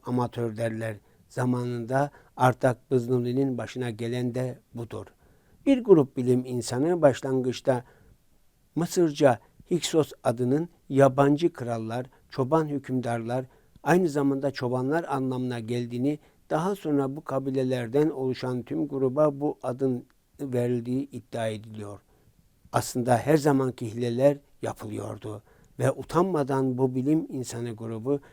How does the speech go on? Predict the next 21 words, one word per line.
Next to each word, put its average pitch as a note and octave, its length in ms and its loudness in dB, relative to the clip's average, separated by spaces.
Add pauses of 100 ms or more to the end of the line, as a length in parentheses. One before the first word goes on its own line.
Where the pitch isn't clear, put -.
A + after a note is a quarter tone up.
(140)
yaklaşık C3 540 0 (120)
üç F3 220 -8
yüz C3 180 -4
yıl B2+ 260 0
boyunca B2 540 0 (240)
Mısır'ı C#3 360 2
yöneten B2+ 500 2
milletin C3 600 2
gerçek B2+ 460 -6
adının C3 500 -2
bilinmediğini B2+ 680 4
iddia A#2 400 -10
ediyor. G#2 420 -10 (500)
Ve B2+ 60 0
Ermeniler A#2 720 0 (340)
ya B2+ 180 2
da B2+ 140 2
gerçekten C3 640 0
isterseniz B2 680 -6
eski - 320 -4
Ermeniler A#2 680 0